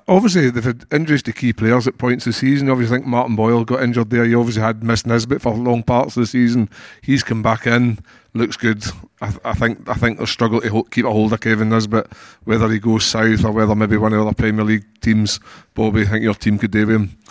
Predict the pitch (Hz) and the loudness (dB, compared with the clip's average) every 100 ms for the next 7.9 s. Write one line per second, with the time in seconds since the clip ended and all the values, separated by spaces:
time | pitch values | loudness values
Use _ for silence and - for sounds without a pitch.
0 | - - _ 113 110 113 110 107 101 - | -20 -20 _ -2 2 2 2 0 -6 -10
1 | _ _ _ _ - - - 113 - 127 | _ _ _ _ -20 -20 -8 -6 0 0
2 | 123 - 113 113 110 107 95 - _ _ | 0 0 2 2 2 2 -2 -10 _ _
3 | _ _ _ _ _ _ _ _ _ _ | _ _ _ _ _ _ _ _ _ _
4 | _ 135 131 - 131 143 - 156 139 127 | _ -12 -4 -2 0 0 -2 -2 0 0
5 | 113 - 120 120 117 117 113 117 127 135 | -2 0 0 2 2 0 0 0 2 2
6 | - - - 110 135 127 - 139 127 117 | -2 -4 -2 0 0 0 0 0 0 0
7 | 120 131 131 131 127 120 143 - | 2 2 0 -6 -4 0 0 -2